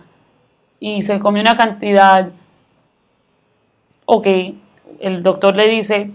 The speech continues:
tanto de agua oxigenada para ver si vomita y después le vas a dar un protector gástrico, cosas así.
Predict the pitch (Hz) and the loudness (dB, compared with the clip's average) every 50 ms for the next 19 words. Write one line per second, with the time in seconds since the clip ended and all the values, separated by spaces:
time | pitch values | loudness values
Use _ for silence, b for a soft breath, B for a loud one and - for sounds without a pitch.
0 | - _ - 202 202 208 214 202 - 208 208 202 202 202 202 196 196 196 202 196 | -14 _ 2 2 2 2 0 -2 -2 0 0 0 0 0 0 0 2 0 0 -4
1 | 202 - 202 196 214 214 247 262 254 247 233 240 - - 208 202 190 180 175 170 | -4 -10 -10 -8 -2 0 2 4 4 4 2 0 -2 0 2 4 4 4 4 2
2 | 165 170 - _ _ - - 220 220 202 208 233 269 277 262 262 240 226 220 - | 0 -2 -10 _ _ -10 -6 -4 0 0 2 2 2 0 2 4 2 2 2 0
3 | B B B B - - 202 190 185 - 202 190 185 185 185 185 180 175 175 175 | B B B B -10 -4 -4 -4 -4 0 -2 -2 0 2 0 0 0 -2 -2 -2
4 | 170 165 170 175 170 170 175 175 175 165 156 - 170 170 - 220 208 208 208 190 | -2 -2 -4 -6 -8 -8 -8 -8 -8 -10 -8 -8 -8 -2 0 0 0 0 -6 -10
5 | - - 175 170 - - 170 151 - - 156 151 151 - - 151 151 | -8 -8 -10 -10 -8 -12 -12 -12 -12 -12 -12 -10 -8 -8 -8 -10 -12